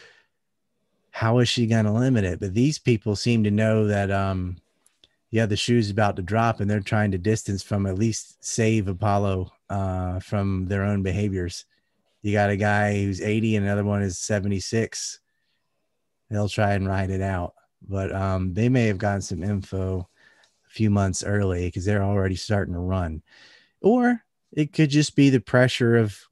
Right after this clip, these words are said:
why are, did you pay Jeffrey Epstein all of this money? Um, but, you know, Robert Kraft had gotten away with it. He still owned the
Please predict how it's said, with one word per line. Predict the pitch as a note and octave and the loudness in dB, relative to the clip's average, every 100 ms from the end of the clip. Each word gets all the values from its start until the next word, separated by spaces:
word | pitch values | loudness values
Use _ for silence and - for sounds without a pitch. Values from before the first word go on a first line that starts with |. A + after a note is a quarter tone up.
| - | -4
why | G#2 A2 B2+ | 2 4 4
are, | C#3+ C3 A2 - | 4 2 0 -2
did | A2+ | -2
you | A#2 | -2
pay | G#2 A2+ A2+ A2 F#2+ - - | 0 4 4 2 -2 -10 -4
Jeffrey | A2+ - G#2+ | -2 0 0
Epstein | A2 - - G#2 | 0 -2 -4 -2
all | G2+ G2+ G2+ | 0 -2 -2
of | F#2+ | -2
this | F#2 - | -4 -4
money? | G2+ D#2+ C#2 - _ _ _ _ _ _ _ - | -4 -6 -10 -16 _ _ _ _ _ _ _ -12
Um, | - G2 F#2+ F#2 F#2 F2 - _ _ _ _ | -4 0 0 0 -2 -6 -12 _ _ _ _
but, | A#2+ A2 - | 2 2 0
you | G2+ G#2+ | -2 0
know, | G2+ | 4
Robert | G#2 C#3 D3 | 4 4 0
Kraft | - A#2 C#3 | 0 0 0
had | G#2 | 0
gotten | G2+ A2 F#2+ | 0 0 -2
away | F#2 G#2 | -2 0
with | G#2+ | 2
it. | A2+ | 2
He | G#2 | 0
still | - - G#2+ | -2 0 2
owned | G#2+ G#2+ G#2+ | 4 4 2
the | G2 G2 F#2+ | 2 0 -2